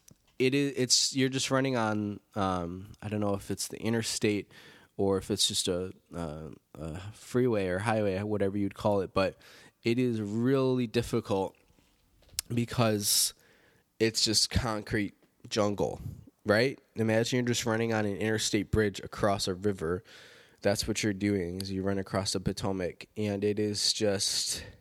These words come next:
man, it's brutal. And everyone talks about it beforehand. It's like, "You gotta beat the bridge," 'cause their big thing is you gotta get across it in a certain, uh, time until, before they shut down the course. And I did it. I still, <clears throat> the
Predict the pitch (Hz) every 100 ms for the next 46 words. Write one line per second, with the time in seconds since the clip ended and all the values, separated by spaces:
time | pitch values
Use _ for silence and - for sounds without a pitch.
0 | _ _ _ - - - - - 110 95
1 | 92 - - 104 107 - 98 90 85 107
2 | 113 127 143 139 131 123 113 - 117 110
3 | 107 123 107 104 104 107 117 120 120 123
4 | 113 120 113 101 - 107 120 110 110 -
5 | 113 104 104 104 104 101 101 - - 90
6 | 98 107 104 - - - - - 104 101
7 | - 95 - 104 98 92 92 - 90 90
8 | 92 - 95 101 107 113 - - 95 104
9 | 98 92 98 98 104 98 95 - 98 95
10 | 95 - - 107 - 127 139 104 120 113
11 | 101 95 - - - - 113 127 - 202
12 | 202 180 - - 151 127 104